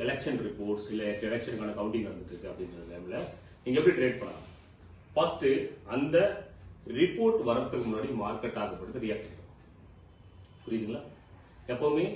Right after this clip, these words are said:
ஒரு ரிசல்ட் வர்றதுக்கு முன்னாடியே இன்ஃபர்மேஷன் ஆகப்படுது பாஸ் ஆயிடும். அது எப்படி நம்ம ட்ரேட் பண்ணிருக்கோம் நம்ம சார்ட்ல நான் உங்களுக்கு காட்டுறேன். நியூஸ் பேஸ் மார்க்கெட்ல எப்படி ட்ரேட் பண்ணலாம், எப்படி ரைட்டர்ஸ் மார்க்கெட்ல ட்ரேட் பண்ணலாம்,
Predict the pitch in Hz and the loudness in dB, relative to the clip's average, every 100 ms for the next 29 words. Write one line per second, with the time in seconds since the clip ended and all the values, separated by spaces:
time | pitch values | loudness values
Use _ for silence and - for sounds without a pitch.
0 | - - 110 117 139 196 190 113 113 107 | -8 -8 -2 0 2 2 2 2 2 2
1 | - 123 107 107 110 107 131 127 - 120 | 0 -2 -2 -2 -2 0 0 0 0 -2
2 | - - - - - - 190 147 - - | -4 -6 -10 -12 -8 -6 -2 2 2 0
3 | - - - 120 139 147 185 - 110 127 | -6 -8 -8 -2 2 2 2 2 -2 0
4 | 123 - 120 117 123 113 - - - - | -2 0 0 0 -2 -4 -4 -6 -6 -4
5 | 110 - 80 - - - - - - - | -6 -8 -12 -14 -16 -16 -20 -20 -20 -20
6 | - - 107 147 214 - 180 180 - 127 | -20 -4 2 4 4 8 8 8 2 0
7 | 127 127 107 104 104 - - - 104 - | 0 0 0 -2 -4 -4 -8 -8 -6 -6
8 | - - - - - 202 180 135 139 143 | -10 -18 -2 2 4 4 4 4 4 0
9 | 131 110 110 110 101 - 95 95 - | 0 0 -2 -2 -4 -4 -4 -2 -4